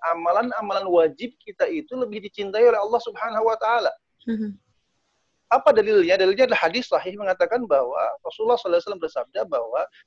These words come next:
Speaker 1: tidak ada apapun yang lebih aku cintai dari maftaratu alaih. Itu hadis qudsi ya, daripada ketika Allah ber-, berfirman bahwa tidak ada yang aku lebih cintai daripada apa? Daripada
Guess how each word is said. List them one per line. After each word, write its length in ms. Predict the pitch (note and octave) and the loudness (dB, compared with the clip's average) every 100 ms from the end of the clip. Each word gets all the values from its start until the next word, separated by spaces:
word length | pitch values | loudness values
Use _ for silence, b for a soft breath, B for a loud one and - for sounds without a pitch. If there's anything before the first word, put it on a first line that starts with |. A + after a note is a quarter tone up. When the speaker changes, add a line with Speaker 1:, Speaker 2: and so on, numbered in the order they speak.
| _ | _
Speaker 1:
tidak 280 | G3+ G3 G3+ | -4 0 2
ada 380 | C4+ C4+ F3+ C3+ - _ _ _ | 2 2 4 2 0 _ _ _
apapun 560 | E3+ E3+ C#4 - F#3+ F3 | -2 0 -2 0 -2 -2
yang 160 | E3+ | -4
lebih 320 | F#3+ A#3+ C#4+ A#3 | -2 0 0 -4
aku 160 | G3 G#3 | -4 -8
cintai 560 | - E3+ C#3 B2 G3+ | -8 -8 -4 -4 0
dari 240 | F3+ F3 B3 | 4 4 2
maftaratu 640 | A3+ A3+ - A#3 C#4 - | -4 -6 -2 0 0 0
alaih. 400 | G#3 G3 G#3+ E3 - _ _ _ _ | 0 2 2 0 -4 _ _ _ _
Itu 240 | C3 G#3 | -6 -2
hadis 240 | E3 D#3 F#3 | 0 -2 -4
qudsi 400 | G#3+ F#3 F#3 C#3 | -6 -8 -6 -4
ya, 240 | F#3 B3+ b _ | -2 -4 b _
daripada 480 | D#3 F3+ D3+ D#3+ B3 - _ _ | -2 0 0 0 -2 -4 _ _
ketika 320 | - - D#3+ | -16 -4 0
Allah 160 | F3+ F3 | 2 2
ber-, 160 | E3+ | 0
berfirman 460 | E3+ D#3+ D3+ E3+ - | -4 -8 -6 -4 -2
bahwa 300 | D3+ C#3 F3 - B - | 0 2 0 -2 B -8
tidak 280 | F#3 E3 A3+ | 2 4 4
ada 420 | D4 F#3+ B2 C3 _ _ _ _ _ _ _ _ | 4 4 2 -2 _ _ _ _ _ _ _ _
yang 300 | D3+ A#3 C#4 C4 | 4 4 4 -2
aku 260 | G#3 - F#3+ | -8 -6 -2
lebih 320 | A#3+ F4 C#4+ | 0 0 -2
cintai 480 | F#3+ F#3 D3+ C3+ A3+ | -4 -2 0 0 2
daripada 640 | F#3+ F#3 - F3+ G3 B3 | 2 0 2 4 4 2
apa? 240 | A#3+ F3 F3+ _ _ | 6 4 4 _ _
Daripada 600 | C#3+ D3 C#3 C3+ G3 | 2 4 4 6 6